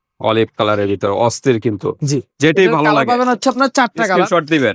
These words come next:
Speaker 2: Just
Speaker 1: স্ক্রিনশট
Speaker 2: যার
Speaker 1: দিয়ে
Speaker 2: যে
Speaker 1: WhatsApp-এ
Speaker 2: কালারটা
Speaker 1: পাঠিয়ে
Speaker 2: চাওয়া যায়,
Speaker 1: দিবেন।
Speaker 2: স্ক্রিনশট দিবেন।
Speaker 1: প্রাইস কিরকম এগুলা?
Speaker 2: এটার প্রাইস রাখা যাবে only মাত্র আঠারোশো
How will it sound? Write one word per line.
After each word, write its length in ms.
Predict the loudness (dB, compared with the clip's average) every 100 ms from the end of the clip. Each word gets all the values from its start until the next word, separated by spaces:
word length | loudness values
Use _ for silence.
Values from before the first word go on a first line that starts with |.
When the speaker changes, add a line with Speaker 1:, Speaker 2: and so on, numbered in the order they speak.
| -2
Speaker 2:
Just 200 | 0 0
Speaker 1:
স্ক্রিনশট 220 | 0 -2
Speaker 2:
যার 180 | 0 0
Speaker 1:
দিয়ে 120 | 0
Speaker 2:
যে 20 | 0
Speaker 1:
WhatsApp-এ 60 |
Speaker 2:
কালারটা 240 | 0 0 -2
Speaker 1:
পাঠিয়ে 80 |
Speaker 2:
চাওয়া 180 | 0 0
যায়, 100 | 2
Speaker 1:
দিবেন। 120 | 0
Speaker 2:
স্ক্রিনশট 320 | 0 0 2 2
দিবেন। 140 | 2
Speaker 1:
প্রাইস 180 | 0 0
কিরকম 280 | -2 0 -2
এগুলা? 320 | -2 -4 -2 0
Speaker 2:
এটার 180 | 0
প্রাইস 260 | 0 -2 0
রাখা 220 | -2 0
যাবে 140 | 0 2
only 300 | 2 2 0
মাত্র 240 | 0 0
আঠারোশো 400 | -2 -4 -8